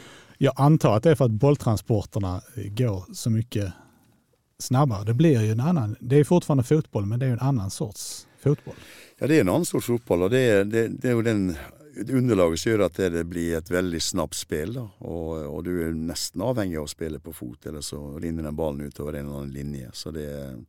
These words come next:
Speaker 2: jag vet inte, det är, mm, den studsar annorledes, eh, fotidsätt är annorledes, eh, det är, ja, allt är annorledes. Det är, det är inte, <laughs> det är inte normalt, för att säga det så.
Speaker 1: <laughs>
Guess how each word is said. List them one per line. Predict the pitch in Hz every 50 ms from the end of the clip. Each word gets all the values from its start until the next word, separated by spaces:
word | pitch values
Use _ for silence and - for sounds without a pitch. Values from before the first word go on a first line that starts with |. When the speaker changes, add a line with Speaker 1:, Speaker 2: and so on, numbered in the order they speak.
| _ _ _ _ _ _ _ _ _ _ _ _ _ _
Speaker 2:
jag | - 76
vet | 78 80 69 -
inte, | 71 69 - - 64
det | 64 78 82
är, | 82 80 78 78
mm, | 76 76 76 73 71 69 71 73 85 101 -
den | - - - 85 82
studsar | - - - 87 - - - - 82
annorledes, | 76 76 80 78 73 73 76 76 78 - - - -
eh, | 76 71
fotidsätt | 69 - 85 87 90 85 - 90 82 - - - 80 - _ _ -
är | 78 73 73 76
annorledes, | 76 78 78 78 76 78 78 73 73 76 - - - -
eh, | 76 71 69 67 60 57 55 50 50 - _ _ _ _ _ _ _ _ _ _ _ _ _ _ _ -
det | 90
är, | 87 85 82 80 78 76 76 73 - -
ja, | 60 - - - _ _ _ _ _ _ _ _ _ -
allt | - 104 95 - -
är | 90
annorledes. | 82 82 80 69 65 67 - - - - _ _ _ _ _ _ _ _ _ _
Det | - 87 90 92 90
är, | 85 78 76 73 73 73 80
det | - 80 - 95
är | 92 92
inte, | 92 85 - - 90 82 76 73 71 69 71 76 _ _ _ _ _ _ _
<laughs> | _ _ _ - - - 131 98 - -
det | 147 139 107
är | 92
inte | 95 90 - 85
normalt, | 80 80 80 78 73 78 - -
för | - - -
att | 78
säga | 80 85 92
det | 95
så. | - - 80 92 -
Speaker 1:
<laughs> | _